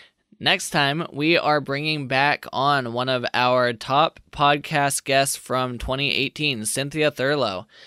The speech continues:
And this time, she is going to be talking about intermittent fasting and what that can do for your body and how to do it properly so that, uh,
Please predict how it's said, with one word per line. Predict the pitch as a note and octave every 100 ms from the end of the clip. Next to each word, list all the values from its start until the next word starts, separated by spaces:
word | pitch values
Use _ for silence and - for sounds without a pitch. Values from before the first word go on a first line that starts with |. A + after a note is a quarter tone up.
| - -
And | C3
this | E3+ G#3
time, | D#3+ C3+ C3 D3+
she | - D#3+ F3+
is | E3
going | D3 C#3+
to |
be | C3+ C3
talking | C3+ C#3 D3
about | C3+ B2 A#2
intermittent | - D#3 D3+ C3+ C#3 E3 D3+ -
fasting | A#2 C3 - A2+ G2 F#2 _ - - -
and | - C3+ B2+ A#2+ A2
what | A#2+ D3 -
that | D3+
can | D3+ B2+
do | C3+
for | C3+ B2
your | A2
body | A2 A2+ C3+ E3 F3+ -
and | B2 B2 A#2+ A#2 - _
how | - - - C3+ D3 D#3 D#3+ -
to | D#3 B2+
do | A2 C3 C3+
it | -
properly | - B2 C3 E3+ F3+ F#3+ G#3 - - -
so | - C#3+ C3+
that, | A#2+ A#2+ - - - _ -
uh, | F#2+